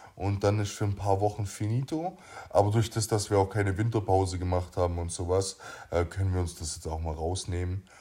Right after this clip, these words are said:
Und, ähm, letztendlich ist es ja dann auch blöd, irgendwie jede Woche dasselbe zu machen, weil wir wollen hier ja auch ein bisschen Abwechslung reinkriegen.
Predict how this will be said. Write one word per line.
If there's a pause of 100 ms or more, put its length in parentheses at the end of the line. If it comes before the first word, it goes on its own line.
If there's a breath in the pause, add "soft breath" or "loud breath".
(240 loud breath)
Und,
ähm,
letztendlich (280 loud breath)
ist
es
ja
dann
auch
blöd,
irgendwie
jede
Woche
dasselbe
zu
machen,
weil
wir
wollen
hier
ja
auch
ein
bisschen (360 loud breath)
Abwechslung
reinkriegen.